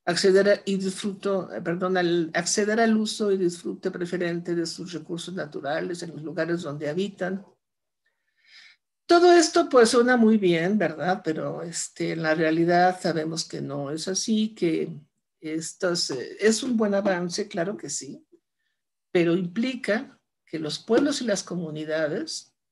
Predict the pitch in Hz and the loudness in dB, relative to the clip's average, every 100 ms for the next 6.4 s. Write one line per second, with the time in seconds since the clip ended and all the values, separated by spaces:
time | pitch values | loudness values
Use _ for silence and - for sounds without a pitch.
0 | _ _ _ _ 175 220 226 240 233 226 | _ _ _ _ -2 2 2 2 -2 -2
1 | 175 185 190 170 160 151 151 - 165 156 | -2 0 0 -2 -4 -8 -6 -4 -2 -2
2 | 185 214 170 147 143 143 190 277 - 180 | -2 -4 -6 -10 -12 -8 -6 -6 -8 -8
3 | 165 156 156 - 262 349 - - _ _ | -6 -6 -6 -6 -6 -6 -8 -12 _ _
4 | _ _ _ _ _ - 175 180 185 160 | _ _ _ _ _ -2 0 0 -2 -6
5 | 165 160 165 170 147 147 147 - - - | -4 -4 -4 -6 -12 -14 -10 -8 -8 -10
6 | - - - - | -16 -14 -14 -16